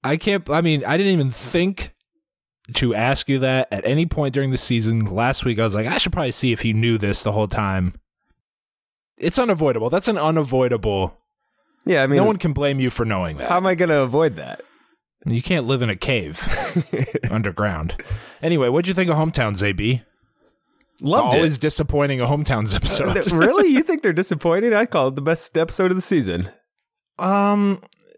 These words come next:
Speaker 1: th-, th-, it's definitely the most formulaic. I think the first two especially, and maybe even the third one,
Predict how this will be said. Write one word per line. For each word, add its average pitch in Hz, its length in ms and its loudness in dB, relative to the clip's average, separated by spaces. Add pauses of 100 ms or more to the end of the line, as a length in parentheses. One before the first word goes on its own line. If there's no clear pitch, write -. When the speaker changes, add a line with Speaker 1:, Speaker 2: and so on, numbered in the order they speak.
(340)
Speaker 1:
th-, - 140 -12 (240)
th-, 156 200 0
it's - 240 -2
definitely 240 320 0
the 190 120 0
most 127 380 0
formulaic. 98 840 0
I 117 80 0
think 180 280 -2
the 143 100 -4
first 131 360 -2
two 120 140 2
especially, 101 720 -2
and 98 120 0
maybe 139 220 0
even 135 160 0
the 107 80 -2
third 113 260 0
one, 90 420 0